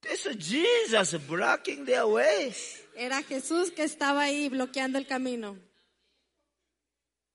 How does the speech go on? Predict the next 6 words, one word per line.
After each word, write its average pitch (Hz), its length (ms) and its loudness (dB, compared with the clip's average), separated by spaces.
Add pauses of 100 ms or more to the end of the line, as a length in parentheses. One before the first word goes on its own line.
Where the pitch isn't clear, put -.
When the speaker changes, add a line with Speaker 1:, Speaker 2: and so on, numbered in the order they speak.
(500)
Speaker 1:
Listen. 254 420 2 (720)
Speaker 2:
Escuchen. 233 560 -8 (3250)
Speaker 1:
Someone 330 480 2
blocking 285 520 4
their 214 220 8
way. 214 320 8